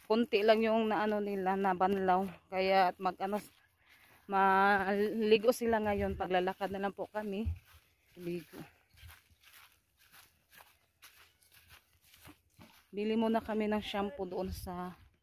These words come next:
tindahan nila, kaibigan Babit. Yung mga bata lang po yung bibili.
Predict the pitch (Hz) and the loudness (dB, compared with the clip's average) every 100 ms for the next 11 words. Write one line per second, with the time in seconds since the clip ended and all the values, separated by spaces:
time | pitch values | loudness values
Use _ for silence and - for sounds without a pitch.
0 | _ _ _ - - - - - 208 202 | _ _ _ -20 -14 -10 -6 -4 -2 0
1 | 208 214 208 208 202 202 202 202 190 196 | 2 0 0 -2 -2 -2 -6 -6 -6 -6
2 | 208 202 190 185 233 302 208 208 208 202 | -4 -2 -2 -2 -4 -6 -4 -2 -2 0
3 | 208 196 214 202 202 202 202 190 190 180 | 0 2 0 0 -8 -8 -8 -6 -6 -8
4 | 185 190 | -8 -8